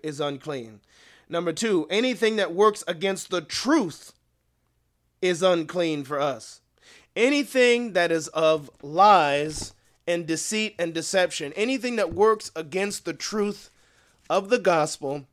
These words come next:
and works against the truth, period, is unclean for us. Um, Second Corinthians in chapter thirteen and verse eight.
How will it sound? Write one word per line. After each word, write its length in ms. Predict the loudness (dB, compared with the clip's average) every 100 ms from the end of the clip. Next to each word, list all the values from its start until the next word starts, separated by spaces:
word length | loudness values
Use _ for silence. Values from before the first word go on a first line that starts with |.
| _ _ _ _ _ _ -10
and 160 | -6 -2
works 260 | 0 -2 -4
against 360 | -4 -6 -6
the 80 | -10
truth, 460 | -8 -2 -2 -2 -8 _ _ _
period, 540 | 2 6 6 4 0 -4 _ -6
is 240 | -4 -4 -4
unclean 1160 | 0 2 2 -2 -8 -10 -6 -2 0 0 -2 -8 _
for 600 | _ -4 2 4 2 0 -6 _
us. 540 | -2 -2 -2 -8 -14 -18 _ _ _ _ _ _ _
Um, 560 | -2 0 0 -2 -8 -16 _ -20 _ _ -18
Second 580 | -12 -10 -6 -4 -4 -6
Corinthians 800 | -4 -4 -4 -4 -4 -6 -10 -16 -12
in 180 | -12 -10
chapter 800 | -6 -6 -6 -6 -4 -4 -6 -14 _ _ _ _ _ _ _ _ _ _
thirteen 1120 | _ -18 -8 -6 -6 -8 -6 -4 -4 -6 -10 -16 -20 _ _ _ _ _ -20 -14
and 120 | -12
verse 360 | -4 -2 -2 -6
eight. 640 | -4 -4 -4 -8 -18 -20